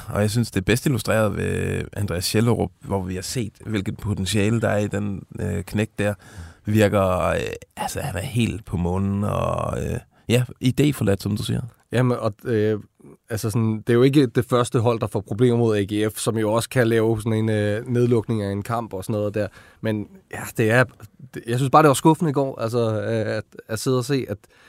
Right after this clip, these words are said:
Speaker 2: at de kommer ikke rigtig med noget, altså.
Speaker 1: De har en sidste kamp, øh, inden de går på juleferie i Odense mod O B. Øh, det kan blive årets grimmeste fodboldkamp.
Speaker 2: Det, øh, de har også lige en, øh, <clears throat> en, øh, tur op, øh, til, øh, altså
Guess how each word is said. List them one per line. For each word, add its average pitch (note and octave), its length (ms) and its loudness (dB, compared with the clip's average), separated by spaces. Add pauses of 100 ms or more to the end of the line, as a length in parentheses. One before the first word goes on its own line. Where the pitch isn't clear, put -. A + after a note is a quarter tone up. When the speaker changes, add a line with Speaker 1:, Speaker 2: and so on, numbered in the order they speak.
(180)
Speaker 2:
at G#2 120 -6 (160)
de A2 80 -4
kommer C3 260 0
ikke D3 160 -2
rigtig E3 180 -2
med F3 80 -2
noget, F#3 240 -2 (100)
altså. G#2 260 -2 (640)
Speaker 1:
De G2 80 4
har F#2+ 100 4
en F#2+ 60 4
sidste - 280 -4
kamp, - 360 2
øh, F#2 380 -4
inden G2+ 180 -4
de G2+ 60 -8
går G2 140 -2
på G2 120 -4
juleferie G2 520 -4
i G2+ 180 0
Odense G2 440 0
mod G2 140 -4
O G2 140 -2
B. - 80 -6
Øh, F#2+ 60 -2 (640)
det - 100 -8
kan - 140 -12
blive D2 200 -8
årets F2 560 -6
grimmeste F#2+ 420 -6
fodboldkamp. F#2 540 -8 (300)
Speaker 2:
Det, A#2+ 360 6
øh, G#2+ 340 4
de A#2+ 80 2
har B2 80 6
også B2 160 0
lige C3 120 0
en, C3 100 0
øh, C3 140 0 (260)
<clears throat> B2+ 220 2
en, A#2 120 2
øh, G#2 180 0
tur C3 260 2
op, A2 80 -8 (140)
øh, G#2+ 360 0
til, G#2+ 280 -2
øh, G2 460 0
altså A2 240 -2